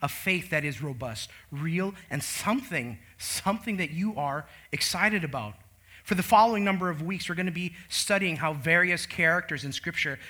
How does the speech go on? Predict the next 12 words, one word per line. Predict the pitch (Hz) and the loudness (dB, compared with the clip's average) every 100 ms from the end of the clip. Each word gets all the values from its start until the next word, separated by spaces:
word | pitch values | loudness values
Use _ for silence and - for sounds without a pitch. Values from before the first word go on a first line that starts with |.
| - | -14
found | - 185 233 262 | 0 2 4 2
these | 202 160 | 0 -2
experiences | 147 - 170 185 180 143 - 110 107 | -4 -6 -2 0 -2 -4 -8 -10 -8
themselves | 135 - 180 127 117 - - - 156 | -8 -2 0 0 -4 -14 -20 -8 -2
and | 170 | 0
looking | 214 220 190 | 2 2 2
at | |
how | - 214 196 | 2 2 2
these | 185 143 | 0 0
different | 185 202 156 143 | 0 0 -2 0
biblical | 170 175 | -2 -2
techniques | 180 170 - 185 185 - | -6 -6 -4 -4 -4 -6